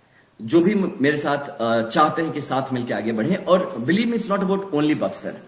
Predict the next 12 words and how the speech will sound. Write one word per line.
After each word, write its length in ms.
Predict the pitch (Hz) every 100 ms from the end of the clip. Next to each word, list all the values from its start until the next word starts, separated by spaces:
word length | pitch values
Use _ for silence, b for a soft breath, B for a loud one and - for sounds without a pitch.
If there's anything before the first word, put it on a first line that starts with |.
| b b b -
it 80 | 139
is 160 | 165 135
about 180 | 139
the 140 | 117 98
nation। 360 | 101 107 - - - _ _ _ -
It, 260 | 127 - 117
आप 260 | 147 - -
जहां 360 | 190 208 196
भी 80 | 165
हैं 200 | 143 123
देश 280 | 113 107 -
में, 100 | -